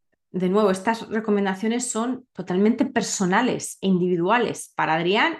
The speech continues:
y para niños de su mismo perfil, que puede que no sea para nada el caso de tu hijo o hija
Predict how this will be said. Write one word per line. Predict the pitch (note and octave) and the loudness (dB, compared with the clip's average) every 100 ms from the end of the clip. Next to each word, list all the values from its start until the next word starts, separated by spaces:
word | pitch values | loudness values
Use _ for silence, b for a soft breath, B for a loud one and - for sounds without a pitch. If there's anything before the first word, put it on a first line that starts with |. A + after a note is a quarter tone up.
| - | -12
y | - A3+ | -8 -4
para | F#3 F3 | 0 0
niños | G3 B3+ D4+ - - _ | 0 0 -2 -6 -18 _
de | F#3+ | -6
su | F3+ F3+ | -2 0
mismo | F#3+ A#3+ | 2 2
perfil, | B3 E3+ - B3 E3 | 0 -2 -2 -2 -2
que | - | -6
puede | F3+ E3+ G#3 | -4 -2 -2
que | G#3+ | -2
no | F#3 | -4
sea | F#3 G3+ F#3+ - | -4 -6 -8 0
para | C#4 C4 | 2 4
nada | A3+ G#3 G#3+ A3 | 2 0 -2 -2
el | F#3+ | -6
caso | F#3 E3+ F#3+ | -6 -6 -6
de | |
tu | F3 | -2
hijo | D#3+ D#3 - | -4 -4 -6
o | E3 | -2
hija | D#3 - G#3 - | -4 -4 -6 -8